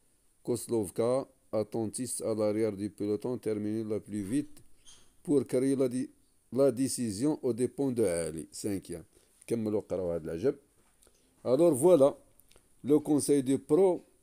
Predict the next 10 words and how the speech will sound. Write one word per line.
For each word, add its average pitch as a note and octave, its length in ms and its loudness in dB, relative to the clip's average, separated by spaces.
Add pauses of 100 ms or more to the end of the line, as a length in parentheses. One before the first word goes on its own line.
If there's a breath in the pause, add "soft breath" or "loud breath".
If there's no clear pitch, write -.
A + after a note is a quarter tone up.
(120)
a A2+ 140 0
été C3 220 0
six, D#3 320 -4
sept, - 560 0
as, D3 400 0
treize, C3 440 0
quatre, A#3+ 360 -6
deux, E3 260 2
quatorze, D#3+ 540 -2
seize. A2+ 480 -6